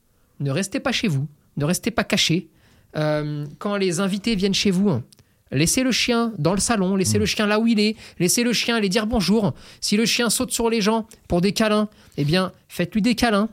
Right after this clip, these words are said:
Speaker 1: au moins jusqu'à ce qu'il ait dix, douze mois.
Speaker 2: Ouais.
Speaker 1: Puis après, on discutera toujours de comment il doit se tenir, euh,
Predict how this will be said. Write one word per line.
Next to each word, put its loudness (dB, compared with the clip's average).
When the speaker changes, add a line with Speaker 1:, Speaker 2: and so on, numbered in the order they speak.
Speaker 1:
au 2
moins 4
jusqu'à -2
ce -6
qu'il -4
ait 0
dix, -2
douze 0
mois. 2
Speaker 2:
Ouais. -2
Speaker 1:
Puis 0
après, 0
on 2
discutera 0
toujours 2
de 2
comment 0
il 0
doit 0
se -4
tenir, 2
euh, 2